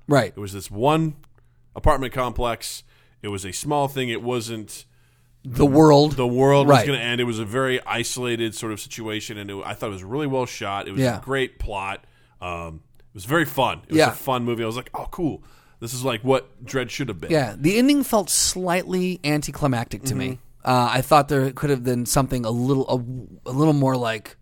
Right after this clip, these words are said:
Speaker 1: "Whoa," for him, but I, I mean, I got what the, why the ending was what it was, and I thought, yeah, I thought it was, I,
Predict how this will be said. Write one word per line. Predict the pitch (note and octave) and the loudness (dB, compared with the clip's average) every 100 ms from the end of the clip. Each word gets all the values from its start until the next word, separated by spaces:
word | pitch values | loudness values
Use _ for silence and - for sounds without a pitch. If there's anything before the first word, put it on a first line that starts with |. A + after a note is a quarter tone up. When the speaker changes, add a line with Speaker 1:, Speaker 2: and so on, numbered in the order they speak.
| _ _ _ - | _ _ _ -20
Speaker 1:
"Whoa," | A3+ A#3+ A#3 F#3 F3+ E3 D3+ C#3+ C3 | -16 -2 4 8 10 10 10 8 4
for | - C#3+ | 2 2
him, | C#3 C3+ | 4 4
but | C3 A2+ - - - _ - | 2 0 -6 -20 -20 _ -2
I, | E3+ | 4
I | F3+ | 6
mean, | F3 | 8
I | D3+ | 8
got | D3+ D#3 - - | 4 2 -2 0
what | C3+ C3 | 0 2
the, | - | -4
why | C3+ C#3 C#3 | 2 4 4
the | C3 | 4
ending | B2 A#2 | 0 0
was | A#2+ A#2 | -2 -2
what | A2+ | -2
it | C3+ | 6
was, | G#3 G3 E3 | 8 8 6
and | D3 | 2
I | C3 | 2
thought, | D3 C3 | 2 4
yeah, | D3+ A#2+ | 6 6
I | C#3 | 6
thought | G#3+ | 6
it | F3+ | 6
was, | C#3+ - | 2 2
I, | D3+ | 2